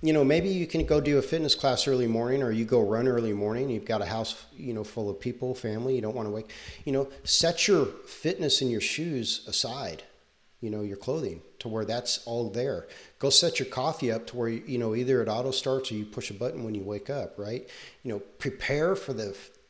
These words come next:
following day, the night ahead, right? And also have a plan that you can follow, because when you need to make adjustments in life, scenarios pop up. Like, sometimes,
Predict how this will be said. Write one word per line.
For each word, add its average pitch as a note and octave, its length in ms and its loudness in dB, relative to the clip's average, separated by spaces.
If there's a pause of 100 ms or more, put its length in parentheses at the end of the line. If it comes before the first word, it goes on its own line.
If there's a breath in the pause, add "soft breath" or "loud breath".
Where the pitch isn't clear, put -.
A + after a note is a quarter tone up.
(420)
following A2+ 560 0
day, G2 260 -2
the A2+ 140 -4
night G2+ 240 -6
ahead, A#2 440 -10 (200)
right? F#2+ 420 -6 (480 loud breath)
And C#3 100 0
also - 280 4
have F#3 180 2
a B2+ 60 0
plan C3+ 340 0
that C3 120 -2
you A#2+ 100 -6
can G#2+ 180 -6
follow, B2 640 -4 (520 loud breath)
because B2+ 640 4 (400)
when D3+ 160 6
you D3 100 8
need E3 220 6
to F3+ 60 4
make E3 260 2
adjustments C3 800 0
in A2+ 180 0
life, B2 460 -2 (400)
scenarios C3 800 2
pop - 380 -2
up. A#2 240 -2
Like, G2+ 180 -4
sometimes, B2 580 -4